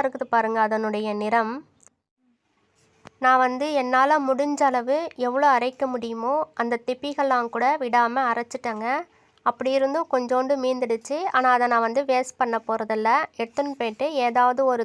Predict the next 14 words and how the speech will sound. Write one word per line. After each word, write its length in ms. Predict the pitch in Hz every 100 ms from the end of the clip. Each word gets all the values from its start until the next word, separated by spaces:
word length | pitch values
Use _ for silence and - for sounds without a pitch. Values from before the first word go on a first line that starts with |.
| 233
தொட்டியில 480 | 233 226 277 240 247 254
நம்ம 240 | 233 220 214
வந்து 200 | 214 247 247 226 -
போட்டுடலாம். 560 | 240 233 220 214 202 _ _ _ -
போட்டுட்டோம்னா 500 | 285 285 262 240 262 320 285 254 240 233
இந்த 160 | 240 240 233 233 226 226 226 - 233
வேர் 240 | 294 359 320
அழுகல் 340 | 262 254 240 233
நோய் 200 | 226 233 226
வரும் 200 | 220 220
பாத்தீங்களா 400 | 214 202 214 220 214 247
செடிங்களுக்கு, 540 | 233 240 208 190 226 226 240
அது 100 | 233 226
வந்து 160 | 226